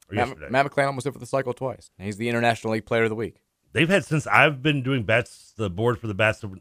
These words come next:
Speaker 1: in just less than under a year, they've had two cycles hit for.
Speaker 2: Incredible. The offense is great.
Speaker 1: Yeah, they
Speaker 2: Pitching's
Speaker 1: love
Speaker 2: gotta
Speaker 1: it.
Speaker 2: get a little bit better. That's okay. But we had, I,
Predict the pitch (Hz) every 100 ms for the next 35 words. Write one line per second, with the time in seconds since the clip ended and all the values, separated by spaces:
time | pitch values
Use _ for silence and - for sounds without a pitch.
0 | - 98 92 80 107 - 90 104 - 104
1 | 104 101 98 107 117 - _ _ - 113
2 | 107 - 107 101 110 110 82 76 _ 58
3 | 58 _ _ 98 98 104 95 80 _ 104
4 | 104 113 131 110 104 127 95 _ 107 110
5 | 113 95 110 117 113 120 131 123 92 80
6 | 87 - 76 78 _ - - _ 110 123
7 | 151 107 - 139 160 -